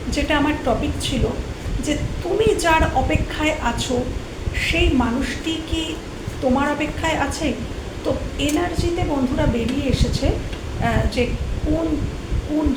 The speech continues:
জায়গায় এই সম্পর্কে সে কোথায় দাঁড়িয়ে আছে। তো সেখানে বেরিয়ে এসেছে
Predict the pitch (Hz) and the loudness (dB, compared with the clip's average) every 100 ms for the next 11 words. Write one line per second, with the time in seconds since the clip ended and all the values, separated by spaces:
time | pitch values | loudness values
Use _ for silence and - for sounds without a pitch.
0 | 262 233 233 269 262 - 302 294 277 254 | 2 2 2 0 0 0 -2 0 2 2
1 | 277 - 302 - 311 277 277 285 208 214 | 2 2 0 -2 0 0 0 0 0 0
2 | 202 233 214 - - - - - - - | 0 0 2 0 -2 -4 -4 -6 -8 -8
3 | - - - 349 392 427 277 277 320 269 | -4 0 2 4 4 2 2 2 2 2
4 | - 302 - | 0 0 0